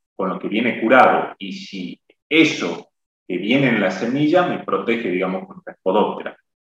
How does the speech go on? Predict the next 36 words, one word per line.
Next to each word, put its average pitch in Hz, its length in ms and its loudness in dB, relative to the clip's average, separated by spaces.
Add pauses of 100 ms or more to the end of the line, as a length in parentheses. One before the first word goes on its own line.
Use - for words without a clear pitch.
(120)
Si - 320 -10
protege 139 380 -2
contra 117 280 0
Spodoptera, 151 580 2
mucho 127 380 0
mejor, 123 440 2
como 92 220 -6
te 87 80 -6
digo, 101 320 2
en 92 80 -6
esas - 260 -12
zonas, 101 380 -4
este, - 220 -16
más 90 220 -6
problemáticas 92 680 -4
de 78 60 -10
la - 180 -20
plaga. - 500 2 (640)
El 151 100 -12
tratamiento 185 500 4
de - 60 2
semilla 202 680 0 (380)
me 98 240 -4
permite 160 640 0
proteger 185 400 0
inicialmente 185 720 2
la, 104 600 4 (120)
a, 95 320 -2
a 101 60 -4
la - 160 0
plantita 170 400 0
de 123 60 0
maíz 147 220 2
contra 110 320 -4
Spodoptera, 165 720 2 (640)
y 208 440 -6